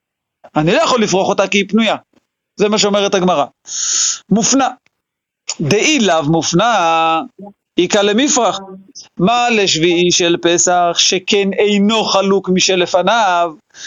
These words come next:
הוא הרי ההמשך של חג הפסח, תאמר בשמיני של החג, שחלוק מלפניו.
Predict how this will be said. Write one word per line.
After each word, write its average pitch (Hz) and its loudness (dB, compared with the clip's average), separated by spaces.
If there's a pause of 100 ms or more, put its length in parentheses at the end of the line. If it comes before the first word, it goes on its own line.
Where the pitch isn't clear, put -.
(140)
הוא 190 2
הרי 196 0
ההמשך 190 0
של 190 0
חג 180 0
הפסח, 175 0 (480)
תאמר 202 2
בשמיני 208 0
של 202 2
החג, 151 0 (500)
שחלוק 220 0 (100)
מלפניו. 190 0